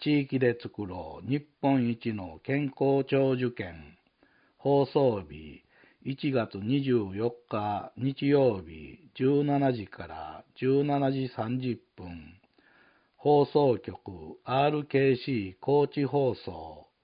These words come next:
詳しいことは、高知県庁広報広聴課。電話、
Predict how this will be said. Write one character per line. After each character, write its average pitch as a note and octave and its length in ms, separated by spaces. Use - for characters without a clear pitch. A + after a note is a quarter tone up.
詳 C#3+ 260
し C#3 280
い G#2 40
こ G2 140
と F2+ 180
は、 - 380
高 D3 260
知 C#3+ 220
県 B2+ 380
庁 F2 380
広 D3 320
報 F#2+ 360
広 C3+ 320
聴 A#2+ 240
課。 G#2 480
電 B2+ 320
話、 A2 420